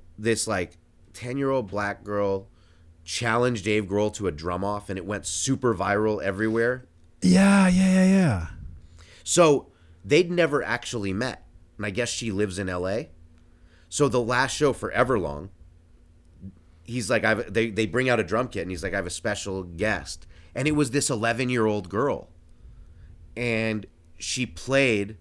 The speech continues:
Speaker 1: Taylor Hawkins, their drummer, didn't play. She played drums. She'd never met them, nothing. And she played drums with the Foo Fighters from the covid drum off thing that she did.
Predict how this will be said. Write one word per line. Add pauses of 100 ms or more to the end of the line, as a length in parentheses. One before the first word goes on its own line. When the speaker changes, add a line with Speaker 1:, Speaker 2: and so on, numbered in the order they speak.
Speaker 1:
Taylor
Hawkins,
their
drummer,
didn't
play.
She
played
drums.
She'd
never
met
them,
nothing. (340)
And
she
played
drums
with
the
Foo
Fighters
from
the
covid
drum
off
thing
that
she
did.